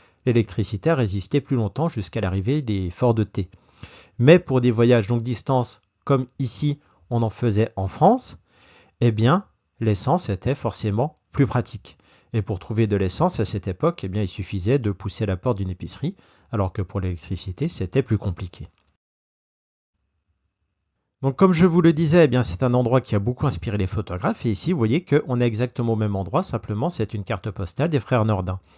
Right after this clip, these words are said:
Et vous voyez que c'est toujours aussi difficile de traverser la rue. Et puis, on continue à voir dans notre, euh, boulevard Poissonnière des automobiles qui, donc, étaient, di-, étaient, euh, rares à Paris, non seulement parce que c'était rare en France, mais aussi parce que, eh bien,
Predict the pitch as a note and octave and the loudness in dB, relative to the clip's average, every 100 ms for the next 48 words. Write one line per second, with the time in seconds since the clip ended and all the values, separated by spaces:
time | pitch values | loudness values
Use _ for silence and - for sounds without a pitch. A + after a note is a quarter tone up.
0 | _ - G2+ F2+ F2+ D3 - A2 - G#2 | _ -4 -4 -2 0 0 0 -2 -2 -6
1 | - D#3+ C#3 - B2 G#2 A2 G2 C#3+ G#3+ | -2 0 2 0 -4 -4 -6 -6 -2 -2
2 | G#3 - - _ B2 C3 - A2 G2 - | -4 -18 -20 _ 0 0 0 0 0 0
3 | C#3+ F#3 _ _ _ - G#2+ C3 G2+ D3+ | 0 0 _ _ _ 0 4 4 4 -2
4 | _ _ - F#2+ B2 D3 A2+ F#2+ G2 G#2+ | _ _ -4 0 2 2 2 -2 0 2
5 | C3+ F2+ G#2 D3+ A#2+ G2+ F2+ - G2 F#2 | 2 2 0 0 0 -2 -4 -2 0 0
6 | F2 E2+ G#2+ G#2 G2 A2+ F#2+ F#2+ F2+ G#2 | -2 -2 0 0 0 -2 -4 -4 -2 0
7 | D#3 G#2+ F#2+ G2+ G2+ F2+ E2+ D3+ A#3+ - | 0 -2 -2 -2 -4 -4 -2 -2 -4 -4
8 | A2 G#2+ D#3 G#2 F#2+ A#2+ - _ - C3+ | -2 -2 -2 -4 -2 -2 -2 _ -12 -12
9 | B2+ G2+ G2 A#2 A2 - D#3 G2 E2+ E2+ | -8 -8 -8 -6 -6 -2 0 0 -2 -8
10 | - - _ F2+ B2+ B2+ A#2+ - A2 A2+ | -16 -20 _ 2 4 4 4 2 2 2
11 | A2 G2+ A2 A2+ A2+ F2 - F#2 - F#2 | 0 -2 0 0 -2 -6 -6 -8 -6 -6
12 | F#2 E2+ E2+ - F#3 - G#2 F2+ G3 - | -4 -4 -4 -2 -2 0 -4 -2 -2 0
13 | G2+ - C#3 - _ _ _ _ - G2+ | -2 0 0 0 _ _ _ _ -4 0
14 | G2+ C3 E3 | 4 4 2